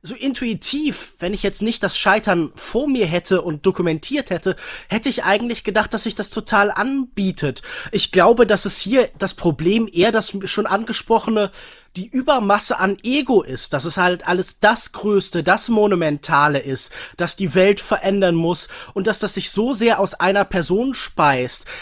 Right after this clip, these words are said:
Also ich glaube, und das beschreibt er dann ja auch in, äh, allem Biografischen später, dass dieses Scheitern ihn so total, ähm, nicht gedemütigt hat, aber so ein bisschen auf den Boden der Tatsachen zurückgebracht hat und ihn vielleicht, also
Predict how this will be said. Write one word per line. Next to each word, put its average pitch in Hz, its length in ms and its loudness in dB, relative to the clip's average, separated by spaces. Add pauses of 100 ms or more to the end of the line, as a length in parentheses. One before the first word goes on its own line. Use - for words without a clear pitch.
Also 196 160 0
ich - 160 -4
glaube, 233 380 4 (180)
und 190 140 -2
das 190 100 0
beschreibt - 540 0
er 285 80 2
dann 226 160 2
ja 156 160 2
auch 139 220 0
in, 139 320 -2
äh, - 20 -14
allem 131 600 0
Biografischen 147 680 0
später, 147 320 -4
dass 143 160 -2
dieses 156 300 -4
Scheitern 214 480 2
ihn 180 160 0
so 170 100 -2
total, 170 540 2 (420)
ähm, 139 340 -4 (200)
nicht - 340 -6
gedemütigt 190 840 2
hat, 180 200 0
aber 156 200 2
so 156 80 -2
ein 165 60 0
bisschen 190 200 0
auf - 80 0
den 156 160 0
Boden 185 240 2
der 160 140 -2
Tatsachen 196 480 0
zurückgebracht 139 720 -4
hat 156 140 -4
und 151 120 -8
ihn 151 200 -4 (320)
vielleicht, - 400 -6 (240)
also 151 280 -6